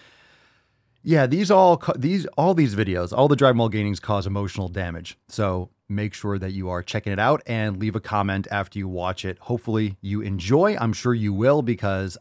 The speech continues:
I certainly did, and I'm sure you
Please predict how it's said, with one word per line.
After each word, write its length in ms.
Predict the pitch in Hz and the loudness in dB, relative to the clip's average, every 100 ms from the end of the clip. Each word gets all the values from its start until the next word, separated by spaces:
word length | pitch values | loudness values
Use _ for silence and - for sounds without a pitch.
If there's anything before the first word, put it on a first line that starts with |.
| - | -4
I 400 | 143 120 98 92 - _ | 2 4 2 -4 -8 _
certainly 600 | - 110 104 98 95 95 - | -10 -6 -4 -4 -4 -6 -10
did, 280 | 90 104 101 | -6 -4 -4
and 120 | 104 | -6
I'm 120 | 98 92 | -8 -8
sure 200 | - 95 | -8 -10
you 360 | 92 92 90 | -8 -10 -10